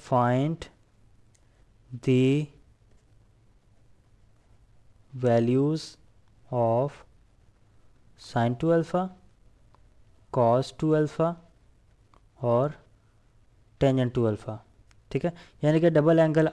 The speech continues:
आइडेंटिटीज की आपने वैल्यूज फाइंड करनी है, जबकि हमें इन्फॉर्मेशन क्या गिवन है? इसका पार्ट वन है, sine of alpha is equal to हमें गिवन है twelve by thirteen। ठीक है, यानी कि sine alpha की वैल्यू हमें गिवन है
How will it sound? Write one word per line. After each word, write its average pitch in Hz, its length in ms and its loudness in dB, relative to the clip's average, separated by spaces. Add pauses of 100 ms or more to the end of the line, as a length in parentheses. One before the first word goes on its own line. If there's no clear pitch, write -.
आइडेंटिटीज 135 800 0
की 135 180 0 (180)
आपने 123 420 -2 (380)
वैल्यूज 127 420 2
फाइंड 110 320 -2
करनी 104 280 -6
है, 101 80 -14 (540)
जबकि 127 320 0
हमें 143 280 0
इन्फॉर्मेशन 135 500 -2
क्या 156 160 -2
गिवन 135 240 -2
है? 151 60 -10 (920)
इसका 139 240 -4
पार्ट 127 340 2
वन 135 180 -2
है, 135 180 2 (760)
sine 135 440 0
of 143 120 -4
alpha 123 340 0 (840)
is 123 180 -2
equal 131 340 -2
to 135 120 2
हमें 127 240 0
गिवन 127 260 0
है 123 160 0 (880)
twelve 135 380 4
by 120 160 8 (180)
thirteen। 113 460 0 (460)
ठीक 139 120 0
है, 165 100 0 (400)
यानी 147 180 2
कि 170 100 4
sine 160 340 2
alpha 160 280 0
की 165 60 0
वैल्यू 151 320 2
हमें 151 240 0
गिवन 131 260 0
है 147 200 0